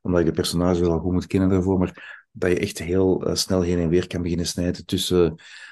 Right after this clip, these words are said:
tussen dingen die op hetzelfde moment aan het gebeuren zijn. Ik vind het altijd een heel, eh, intens, ehm, m-, moment, alleen een heel intense vertelling, eigenlijk, manier van vertellen, als je daar kunt naartoe gaan. Dus ik probeer dat in het scenario ook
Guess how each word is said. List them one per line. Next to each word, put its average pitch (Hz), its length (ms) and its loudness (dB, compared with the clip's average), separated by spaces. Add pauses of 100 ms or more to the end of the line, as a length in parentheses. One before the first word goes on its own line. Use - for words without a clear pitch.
(260)
tussen 98 240 0
dingen 101 180 6
die 101 180 8
op - 100 -4
hetzelfde 98 320 4
moment 92 180 2
aan 90 80 2
het 82 80 -4
gebeuren 92 340 4
zijn. 90 120 4
Ik 85 240 0
vind 90 140 0
het 80 100 0
altijd 85 300 -2
een 85 60 0
heel, 90 320 4
eh, 85 160 2
intens, 95 600 0 (560)
ehm, 82 760 4 (520)
m-, - 400 0
moment, 95 340 4
alleen 92 140 6
een 90 80 4
heel 98 160 6
intense 95 800 6
vertelling, 98 420 4
eigenlijk, 85 160 2
manier 92 200 4
van 90 100 2
vertellen, 101 260 2
als 104 100 2
je - 80 -10
daar 92 160 2
kunt 92 120 -2
naartoe 87 260 0
gaan. 95 100 4
Dus 92 120 2
ik - 400 -18
probeer 101 280 4
dat 107 100 6
in 104 100 6
het 95 100 2
scenario 101 500 4
ook - 240 0